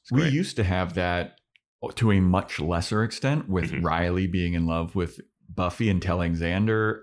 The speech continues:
Speaker 2: and then every scene after that, you're watching
Speaker 1: Yes.
Speaker 2: Riley do that with Buffy, and you're like, "Oh man, my
Speaker 1: Yeah.
Speaker 2: heart's breaking."
Speaker 1: Yeah.
Speaker 2: There's, like, nine scenarios of that going on simultaneously right
Speaker 1: Yeah,
Speaker 2: now.
Speaker 1: <laughs> 'cause, like, any interaction with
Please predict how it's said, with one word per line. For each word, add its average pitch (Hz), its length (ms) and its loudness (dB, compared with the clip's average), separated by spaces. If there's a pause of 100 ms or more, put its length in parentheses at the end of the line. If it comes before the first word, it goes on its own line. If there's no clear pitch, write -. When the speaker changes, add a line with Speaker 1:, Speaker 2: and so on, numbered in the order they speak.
Speaker 2:
and 90 120 -2
then 87 140 -2
every 90 240 -2
scene 90 260 -2
after 87 280 -2
that, 78 200 -2
you're 82 80 -4
watching 82 300 0
Speaker 1:
Yes. 80 320 -2
Speaker 2:
Riley 80 420 -2
do 85 260 -4
that 76 220 -4
with 80 160 -10
Buffy, 90 280 -2
and 85 80 0
you're 82 80 0
like, 78 180 -6 (160)
"Oh 85 260 -2
man, 90 240 2
my 78 80 -4
Speaker 1:
Yeah. 78 60 -6
Speaker 2:
heart's 95 260 0
breaking." 95 420 -2
Speaker 1:
Yeah. - 200 -6 (140)
Speaker 2:
There's, 131 200 4
like, 143 440 0
nine 98 560 4
scenarios 92 580 2
of 85 80 -2
that 82 220 0
going 87 280 0
on 85 200 0
simultaneously 87 1120 -2
right 69 180 -6
Speaker 1:
Yeah, 67 160 -4
Speaker 2:
now. - 220 -8
Speaker 1:
<laughs> - 80 -14
'cause, 113 180 0
like, 104 180 0
any 104 260 2
interaction 82 560 -2
with 73 120 -6